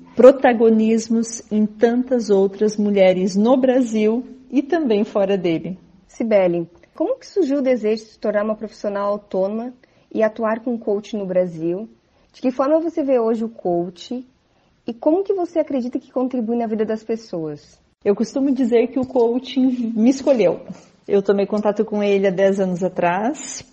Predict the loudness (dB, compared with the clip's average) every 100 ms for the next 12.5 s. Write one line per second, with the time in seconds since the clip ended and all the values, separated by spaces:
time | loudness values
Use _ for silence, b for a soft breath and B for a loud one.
0 | 0 0 2 2 2 0 0 -2 -4 -2
1 | -2 -2 -4 -2 0 2 0 0 -2 -10
2 | -20 -20 _ -10 -4 -2 2 2 2 2
3 | 2 2 0 0 0 0 -2 -2 -6 -2
4 | -2 2 2 2 2 4 6 4 0 -2
5 | -4 -2 -2 -2 -2 -2 0 -2 0 0
6 | 0 -2 -2 -2 0 -2 -4 -2 -2 0
7 | -2 -4 -6 -10 -8 -10 0 0 2 -2
8 | -2 -8 -20 -20 -10 -6 -4 -4 -4 -6
9 | -4 -6 -2 0 2 2 0 0 -4 -6
10 | -8 -4 -4 0 -2 2 2 0 -2 -14
11 | B B -14 -6 -2 0 0 2 2 4
12 | 4 4 2 2 0